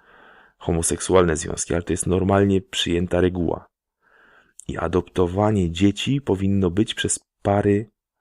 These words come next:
heteroseksualne. Tak moim zdaniem. Prawne rozwiązywanie związków to jest jedna rzecz i każdy ma do tego prawo,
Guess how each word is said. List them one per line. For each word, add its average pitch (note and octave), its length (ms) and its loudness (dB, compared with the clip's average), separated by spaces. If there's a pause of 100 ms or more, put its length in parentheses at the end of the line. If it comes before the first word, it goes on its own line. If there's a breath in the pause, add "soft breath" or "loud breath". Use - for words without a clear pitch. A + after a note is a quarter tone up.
(160)
heteroseksualne. F#2+ 1000 2 (120)
Tak B2+ 220 -2
moim B2 260 4
zdaniem. F2+ 600 0 (520)
Prawne C3+ 440 2
rozwiązywanie G2+ 760 2
związków F#2 720 0 (300)
to - 80 -8
jest D#2 200 -6
jedna E2+ 340 0
rzecz F#2 420 -4
i F#2+ 380 -4
każdy F#2 320 2
ma E2 120 0
do D#2 100 0
tego D#2+ 200 0
prawo, E2+ 440 -4